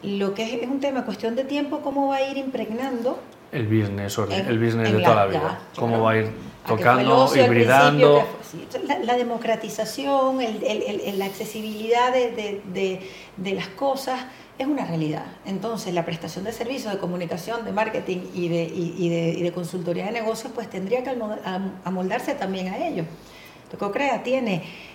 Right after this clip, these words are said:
Speaker 1: eh, trabajamos en un coworking, eh, tenemos, le damos la posibilidad a los, a los autónomos, a los freelancers que estén ahí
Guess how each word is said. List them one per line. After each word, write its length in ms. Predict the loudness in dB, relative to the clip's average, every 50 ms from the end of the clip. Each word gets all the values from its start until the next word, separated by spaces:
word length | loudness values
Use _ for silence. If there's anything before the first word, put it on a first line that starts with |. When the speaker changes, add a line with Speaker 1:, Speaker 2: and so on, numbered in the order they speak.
| -20 -8 -2
Speaker 1:
eh, 1000 | 0 2 2 4 4 4 2 2 2 2 2 2 2 2 2 0 -2 -2 -6 -10 -8
trabajamos 420 | -4 -4 -2 -2 -2 -4 -4 -2 -2
en 60 | -2
un 60 | -2 0
coworking, 400 | 0 2 2 2 0 0 -4 -12 -16 -20 -20 -20 -20 -20 -20 -20 -12 -6
eh, 240 | -4 -2 -2 -2 -2 -2
tenemos, 440 | -2 -4 -2 -2 -2 -4 -4 -4 -2
le 120 | -2 0 0
damos 240 | 0 0 -2 -4
la 100 | -4 -4 -6
posibilidad 500 | -6 -6 -4 -4 -4 -2 -2 -2 -2 -2
a 40 | -2
los, 160 | -4 -4 -4
a 220 | -6 -6 -4 -2
los 140 | -2 0 0
autónomos, 540 | -2 -2 -2 -4 -4 -4 -4 -4 -4 -2 -2
a 60 | -2
los 100 | -2 -4
freelancers 440 | -4 -6 -6 -6 -6 -6 -8 -10 -10
que 80 | -8 -10
estén 260 | -8 -8 -8 -6 -6
ahí 360 | -4 -4 -4 -6 -8 -8 -10